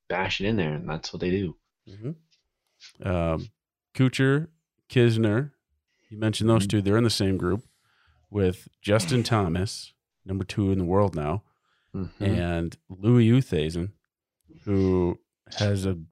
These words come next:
Speaker 2: pretty good record in match play, twenty-two and twelve coming into it. Um, Louis was the two thousand sixteen runner-up in this tournament. Kisner was the two thousand eighteen runner-up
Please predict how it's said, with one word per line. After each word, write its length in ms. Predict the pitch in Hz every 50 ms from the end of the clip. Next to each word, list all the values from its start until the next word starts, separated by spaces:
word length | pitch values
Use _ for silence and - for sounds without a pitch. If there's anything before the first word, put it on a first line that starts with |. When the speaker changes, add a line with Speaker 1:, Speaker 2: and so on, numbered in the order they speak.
| _ _ _ _ -
Speaker 2:
pretty 240 | - - 139 180 175
good 160 | 113 104 85
record 400 | 90 87 85 - 85 82 82 80
in 80 | 82
match 260 | 80 78 76 78 - -
play, 160 | 92 95 110
twenty-two 680 | - - 98 98 95 87 - - 98 95 95 90 90 - _ _
and 220 | - 95 90 - -
twelve 580 | - - - 90 95 92 82 82 90 - - _ _ _ _ _ _ _ _ -
coming 220 | - 95 82 85
into 240 | 101 117 107 85 76 80
it. 140 | 95 - - - _ _ _ _ _ _ _ _ _ _ _ _ -
Um, 560 | - 98 92 90 90 87 85 82 78 76 92 - _ _ _ _ _ _ -
Louis 260 | - 110 127 131 131 127
was 220 | 117 113 107 92
the 80 | 101 95
two 160 | - 117 113
thousand 160 | 104 95 95
sixteen 540 | - - 120 113 - - - 127 117 107 107
runner-up 500 | 104 101 101 95 92 90 92 101 - _ _ _ _
in 100 | - 98
this 140 | 95 92 -
tournament. 380 | - - 95 92 92 117 139 - _ _ _ _ _ _ _ _ _ _ _ _ -
Kisner 400 | - 117 110 113 120 123 127 120
was 160 | 110 98 95
the 100 | 98 92
two 100 | - 107
thousand 220 | 95 90 85 - -
eighteen 420 | 113 117 117 - - - 104 92 90
runner-up 400 | 85 85 85 82 85 98 -